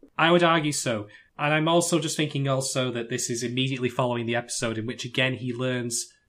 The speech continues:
bear in mind this is not excuse, but does explain. Um, he learns about her, her history. I mean, I, again, I have to keep going back. She was tortured.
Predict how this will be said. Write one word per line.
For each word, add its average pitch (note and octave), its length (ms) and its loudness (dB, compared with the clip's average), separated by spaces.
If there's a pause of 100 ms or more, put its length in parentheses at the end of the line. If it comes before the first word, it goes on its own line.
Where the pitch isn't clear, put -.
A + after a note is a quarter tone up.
bear G3 280 10
in G#3 60 2
mind G3+ 200 6
this F3+ 140 -2
is D3+ 100 -2
not D#3 120 2
excuse, D#3+ 540 -2
but A#2+ 140 -8
does A#2 140 -6
explain. C#3 680 -4 (180)
Um, C3 240 -2
he C3+ 160 0
learns C#3 520 0 (280)
about C3 380 -2
her, C#3 200 -2
her A#2 220 -4
history. C3+ 240 -2
I C#3 40 2
mean, C#3+ 100 2
I, C#3+ 200 -2 (120)
again, E3+ 260 2
I E3 40 6
have G3+ 80 4
to - 80 -8
keep F#3+ 80 0
going F3+ 100 0
back. A3 220 2
She - 160 -2
was C#3 120 0
tortured. C3+ 440 2